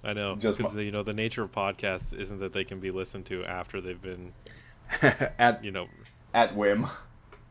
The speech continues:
Speaker 1: I, I th-, often think that most of the people who listen to us talk about twenty-four don't even watch the show.
Speaker 2: Well, that's why I felt like I had to be really clear about what was going on with the drones.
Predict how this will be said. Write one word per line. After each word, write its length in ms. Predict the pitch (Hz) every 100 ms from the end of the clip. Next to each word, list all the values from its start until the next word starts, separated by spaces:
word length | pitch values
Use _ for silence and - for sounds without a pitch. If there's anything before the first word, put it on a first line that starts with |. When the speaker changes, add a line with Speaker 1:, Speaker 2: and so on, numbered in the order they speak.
| - - - - - -
Speaker 1:
I, 160 | - 170 185 190
I 20 |
th-, 80 | -
often 360 | 147 147 147
think 240 | 123 113 -
that 280 | 98 -
most 320 | 110 104 110 -
of 80 |
the 60 | 101
people 380 | - 98 95 90
who 120 | 98
listen 280 | 95 92 101
to 100 | 92
us 80 | 87
talk 200 | 90 90
about 180 | 87 87
twenty-four 480 | 95 87 - 92
don't 180 | 87 92
even 160 | 90 85
watch 240 | 85 82
the 80 | -
show. 160 | - -
Speaker 2:
Well, 100 | 151
that's 200 | 165 165
why 140 | 165
I 40 | 147
felt 200 | 135 120
like 160 | 113
I 60 | 113
had 100 | 110
to 60 | 104
be 120 | 110
really 260 | 107 98
clear 360 | 90 - 117 104
about 260 | 95 98 87
what 120 | 117
was 160 | 143
going 260 | 135 147 139
on 140 | 139
with 140 | 139 139
the 80 | 131
drones. 960 | 123 131 135 202 180 - - - -